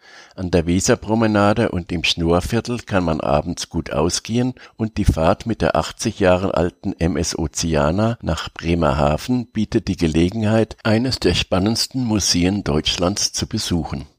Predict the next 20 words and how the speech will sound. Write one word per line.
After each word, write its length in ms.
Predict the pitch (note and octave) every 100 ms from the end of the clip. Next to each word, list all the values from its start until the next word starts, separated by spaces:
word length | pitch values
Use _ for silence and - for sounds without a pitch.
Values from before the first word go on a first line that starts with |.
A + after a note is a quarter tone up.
| _ _ _ _ - _ _ _
Erster 340 | C#3 - E3
Tag. 520 | D3+ F2 C#2+ - - - _ _ _ _ _
Wir 120 | - C3+
kommen 400 | - C3+ C#3 E3
heute 260 | F3 -
mit 180 | A#2+ G#2+
dem 120 | F2+
Intercity 680 | F#2+ G2 E2+ - G2 - C3+
aus 220 | D#2+ -
Münster 500 | F2 G2 - - A#2
am 200 | E2 E2
Hauptbahnhof 720 | E2+ - _ D#2+ D2+ D2 - -
an 300 | D2+ G#2 D#3+
und 220 | - G#2
fahren 400 | - F3 - G2+
mit 160 | F2+ D#2+
der 100 | -
Trambahn 540 | D2 E2 F2+ G#2+ A2+
drei 240 | C#2+ D2+
Stationen 840 | D#2+ - D2 - - D#2 E2+ A#2+